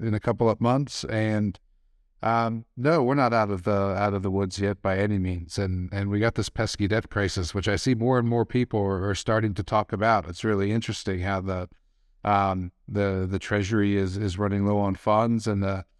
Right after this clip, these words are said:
uh, the, the credit default swaps, the U S C D S is, is rising, right? And, and you've explained that well in the past episodes about how, you know, that's insurance for a potential default. Well,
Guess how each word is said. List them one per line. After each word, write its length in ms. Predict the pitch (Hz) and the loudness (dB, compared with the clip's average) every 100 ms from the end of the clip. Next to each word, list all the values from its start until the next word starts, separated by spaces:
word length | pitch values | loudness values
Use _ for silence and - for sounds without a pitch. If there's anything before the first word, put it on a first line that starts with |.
| _ - | _ -2
uh, 200 | 107 104 | 0 2
the, 220 | 101 87 | 0 -4
the 100 | 120 | -4
credit 260 | - 131 120 | 0 0 0
default 380 | 107 123 135 151 | -2 2 2 2
swaps, 480 | - 107 101 - - | 0 2 2 0 -2
the 100 | 110 | 2
U 180 | 113 | 4
S 120 | 113 - | 2 2
C 180 | 127 | 0
D 180 | 110 104 | 2 2
S 320 | 110 135 - | 2 2 2
is, 320 | 110 98 92 - | 0 0 -2 -2
is 320 | 110 101 98 | 0 0 -2
rising, 640 | 98 98 107 143 127 98 | -4 2 4 4 2 -2
right? 300 | 95 107 123 | 0 0 0
And, 260 | 113 98 98 | -2 -2 -2
and 160 | 101 | 2
you've 140 | 120 131 | 2 2
explained 400 | - - 110 101 | 0 0 0 2
that 140 | 101 | 0
well 320 | 101 110 123 | 2 4 4
in 120 | 101 95 | 2 0
the 160 | 95 | -2
past 380 | 85 101 113 - | -2 0 0 0
episodes 500 | 90 - - 92 90 | -4 -2 -2 -4 -4
about 280 | 95 95 92 | -2 0 2
how, 160 | 95 | 0
you 80 | 95 | 0
know, 140 | 98 92 | 0 2
that's 220 | 95 - | 0 -2
insurance 640 | 87 - 101 113 92 90 | -4 0 0 2 0 -4
for 300 | - 92 87 | -4 -2 -2
a 60 | 82 | -4
potential 420 | - - 98 98 | -6 -4 -2 -2
default. 480 | 85 - 101 117 - | -4 -2 0 0 0
Well, 260 | 101 95 | -4 -4